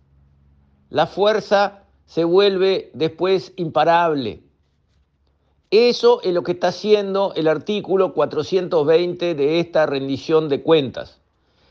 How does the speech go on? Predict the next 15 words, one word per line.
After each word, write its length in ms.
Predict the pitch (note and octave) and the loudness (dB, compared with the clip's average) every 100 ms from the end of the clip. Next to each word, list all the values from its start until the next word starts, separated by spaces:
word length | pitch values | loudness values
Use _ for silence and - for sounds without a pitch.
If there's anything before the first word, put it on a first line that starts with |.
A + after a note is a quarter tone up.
| _ - | _ -2
Está 260 | D3+ F3 | 0 2
haciendo 640 | F3 G3 A3+ A3 G#3 G#3 F3+ | 0 2 2 2 0 -2 0
un 180 | F#3 | 0
agujero 840 | E3+ D3+ - A3 G#3+ F#3 F#3+ F3+ _ _ _ _ | 0 -2 2 4 4 0 -6 -10 _ _ _ _
chiquito, 800 | - E3 B3+ B3 E3+ G3+ E3+ - | -8 -2 0 0 4 2 2 -2
pero 160 | - C#3+ | -2 0
agujero 480 | C#3+ - A#3 G#3+ D#3 | 0 2 2 2 -2
clarísimo, 920 | D3 E3 A#3 - - G3 G3 G#3 G3+ _ _ _ _ | 0 2 2 -2 -4 -2 -2 -2 -8 _ _ _ _
en 180 | C#3 D#3+ | -4 2
la 180 | E3+ E3 | 2 4
pared 460 | D#3+ G3 A3 G#3+ - _ _ | 4 6 4 2 -8 _ _
que 100 | - | 0
ha 120 | E3+ G3 | 0 2
contenido, 840 | A3 E3 F#3 G#3+ G#3+ E3+ F3+ D#3+ | 0 0 -4 -2 0 0 0 -2
incluso 1000 | E3+ D#3+ D#3+ A3+ C4+ B3 - G3+ G3+ G3 | -6 -8 -6 -2 0 -2 -2 0 -2 -6